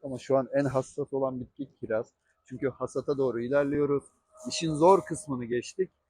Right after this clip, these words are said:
Bu dakikada gol yememiz hepimizi üzecektir. Bununla ilgili çok kritik zamanlardayız. Yani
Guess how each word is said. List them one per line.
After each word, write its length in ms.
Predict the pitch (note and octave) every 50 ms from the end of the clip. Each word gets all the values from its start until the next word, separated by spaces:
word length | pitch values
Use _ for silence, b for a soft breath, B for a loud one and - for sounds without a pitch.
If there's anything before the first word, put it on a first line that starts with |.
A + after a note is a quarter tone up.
| _ _ _ -
Bu 120 | E3+ E3 F3+
dakikada 460 | D#3+ - - C#3+ - D#3+ D3 D#3 E3+
gol 240 | D#3 D3+ D#3 D#3+ D#3
yememiz 520 | D3+ C#3+ C3+ C#3 C#3+ E3 E3 - - _ _ -
hepimizi 400 | D#3+ D3+ - C#3+ C3+ C3+ C#3+ E3+ D#3+ C#3
üzecektir. 580 | D3 B2+ A#2 B2 B2 C3+ B2+ G#2 _ - C3 - _ _ _ _ _ _ - -
Bununla 320 | D#3+ E3 F3 F#3 F#3 F3+ F3+
ilgili 380 | F3 E3+ D#3+ F3 F3 F3+ D#3+
çok 340 | - - F#3 F3+ - _ _
kritik 420 | - - C#3+ D3 - _ - - -
zamanlardayız. 960 | - E3 D3 D3 D3+ D3+ D3+ D3 D3+ D3 D3 D3 C#3+ C#3+ B2+ A2 - - -
Yani 380 | C#3 C#3+ D3+ D3 C#3+ C3+ B2+